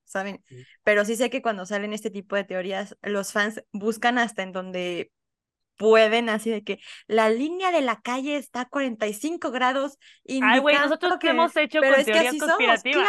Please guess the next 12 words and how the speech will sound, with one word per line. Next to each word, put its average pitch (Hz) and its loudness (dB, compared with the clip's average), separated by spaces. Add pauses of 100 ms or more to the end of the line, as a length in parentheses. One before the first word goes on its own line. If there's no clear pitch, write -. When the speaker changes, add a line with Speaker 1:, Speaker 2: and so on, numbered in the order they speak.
(140)
Speaker 1:
claro, 381 4
exacto, 403 -2 (160)
o 359 -6
sea, 330 -2 (100)
Speaker 2:
Ujú. 139 -18 (400)
Speaker 1:
exacto, 320 -4
por 214 -6
eso 233 -12
no 262 -8
me 254 -10
suena 226 -8
tan 196 -12